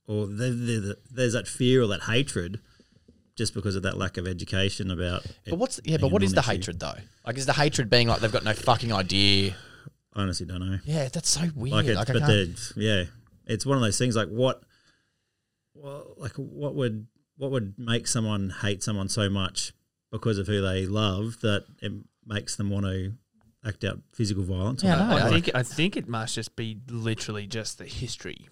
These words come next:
Speaker 3: Like, it's just been built into so many kind of, kind of cultures or conversations or religions for such a long time. There's always been such a negative connotation towards
Speaker 1: Mm.
Speaker 3: it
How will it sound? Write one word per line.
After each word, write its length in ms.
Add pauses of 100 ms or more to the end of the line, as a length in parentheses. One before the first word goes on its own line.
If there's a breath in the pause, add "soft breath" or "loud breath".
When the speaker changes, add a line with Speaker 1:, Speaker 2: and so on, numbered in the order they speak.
(120)
Speaker 3:
Like, 460
it's 200
just 240
been 340 (420)
built 260
into 500
so 300
many 320
kind 200
of, 60
kind 140
of 60
cultures 460
or 80
conversations 680
or 60
religions 480
for 80
such 280
a 60
long 180
time. 320 (260 loud breath)
There's 140
always 220
been 220
such 320
a 60
negative 380
connotation 640
towards 480
Speaker 1:
Mm. 100
Speaker 3:
it 200